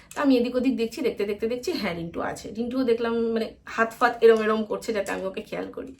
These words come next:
ভালো কথা, তো দেখলাম হ্যাঁ আছে। আমি তখন শান্ত হয়ে বসলাম। এরপরে ঠাকুর ভাসান নিয়ে বেরানো হয়েছে, ঠাকুর ভাসান নিয়ে বেরিয়ে তার মধ্যে আমরা সবাই মিলে একবার এক জায়গায় এসে কথা বলছিলাম, সেখানে ও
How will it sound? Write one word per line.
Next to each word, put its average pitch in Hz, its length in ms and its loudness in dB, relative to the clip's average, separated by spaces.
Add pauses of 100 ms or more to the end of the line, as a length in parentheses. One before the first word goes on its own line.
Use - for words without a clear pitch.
(140)
ভালো 202 200 0
কথা, 208 200 -6
তো 269 120 -8
দেখলাম 196 340 -4
হ্যাঁ 185 220 -6
আছে। 202 140 -12 (140)
আমি 240 160 2
তখন 196 220 -2
শান্ত 185 340 -6
হয়ে 190 220 0
বসলাম। - 460 -8 (580)
এরপরে 240 360 2
ঠাকুর 220 340 0
ভাসান 202 360 -4
নিয়ে 196 220 -2
বেরানো 185 360 -4
হয়েছে, 190 280 -6
ঠাকুর 190 280 -6
ভাসান 190 320 -6
নিয়ে 185 200 -6
বেরিয়ে 185 360 -4
তার 254 180 6
মধ্যে 285 240 6
আমরা 226 400 4
সবাই 202 300 0
মিলে 208 160 0
একবার 196 340 0
এক 190 180 -2
জায়গায় 190 280 2
এসে 196 220 -4
কথা 185 240 -6
বলছিলাম, 240 380 -6
সেখানে 214 300 -4
ও 196 180 -2